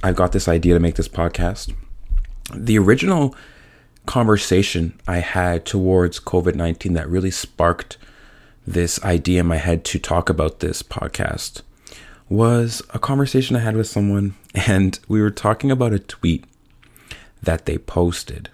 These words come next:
And I'll read the tweet to y'all. And I wanna know how, how you feel about this tweet, because when I hear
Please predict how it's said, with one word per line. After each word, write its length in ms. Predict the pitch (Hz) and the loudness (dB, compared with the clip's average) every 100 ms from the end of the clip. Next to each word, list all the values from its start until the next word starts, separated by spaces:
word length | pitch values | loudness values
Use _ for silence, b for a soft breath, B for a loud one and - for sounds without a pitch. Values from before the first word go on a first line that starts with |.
| _ _ - | _ _ -8
And 120 | 82 82 | -2 0
I'll 100 | 80 | 2
read 220 | 92 120 | 0 0
the 80 | 127 | -2
tweet 300 | - 87 - | -2 -4 -2
to 160 | 82 | -2
y'all. 320 | 82 80 - - _ _ B B B B - | 0 0 -4 -12 _ _ B B B B -4
And 100 | 101 | 0
I 40 | |
wanna 220 | 123 135 | 2 2
know 420 | 135 131 123 123 120 | 2 4 2 0 -2
how, 340 | - 104 82 - | -4 -4 -4 -6
how 140 | - | 0
you 180 | 104 104 | 2 2
feel 200 | - 90 | 2 2
about 260 | 76 76 - | 2 0 -4
this 160 | 73 | -8
tweet, 280 | - 76 - | -6 -6 -4
because 360 | 71 - 82 - | -6 -2 -2 0
when 100 | 98 | -2
I 80 | |
hear 560 | 113 - 104 101 98 98 | -2 -2 0 2 2 -2